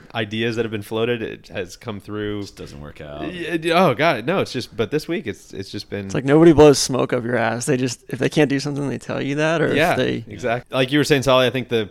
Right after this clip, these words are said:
Speaker 1: partnership stuff, uh, I'm sure people can roll their eyes sometimes when, when we start saying that stuff, but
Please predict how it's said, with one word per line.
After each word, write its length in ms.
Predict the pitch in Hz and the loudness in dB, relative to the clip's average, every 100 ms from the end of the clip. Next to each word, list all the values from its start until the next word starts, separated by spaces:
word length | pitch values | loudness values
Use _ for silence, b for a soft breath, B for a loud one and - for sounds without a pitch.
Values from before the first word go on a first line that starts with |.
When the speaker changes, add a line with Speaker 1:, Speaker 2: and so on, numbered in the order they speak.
| - | 0
Speaker 1:
partnership 500 | 143 143 131 139 107 | 2 2 2 0 0
stuff, 480 | 131 120 - - - | 0 0 0 -8 -12
uh, 480 | 110 107 104 98 95 - 80 - | -4 0 2 0 -2 -6 -12 -12
I'm 200 | 107 104 | -10 -4
sure 180 | 127 | -4
people 300 | 107 120 107 | -2 -2 -4
can 320 | 101 101 98 82 | -4 -6 -8 -6
roll 200 | 104 104 | -4 -2
their 140 | 98 | -2
eyes 180 | 98 101 | -2 -4
sometimes 380 | 107 107 110 113 | -8 -6 -6 -6
when, 240 | 101 98 | -8 -8
when 200 | 95 98 | -8 -8
we 80 | 98 | -8
start 360 | - 101 98 - - | -4 -6 -6 -12 -18
saying 300 | - 113 117 | -6 -4 -2
that 160 | 120 120 | -4 -4
stuff, 320 | 127 123 - | -2 -4 -2
but 260 | 104 - | 0 -2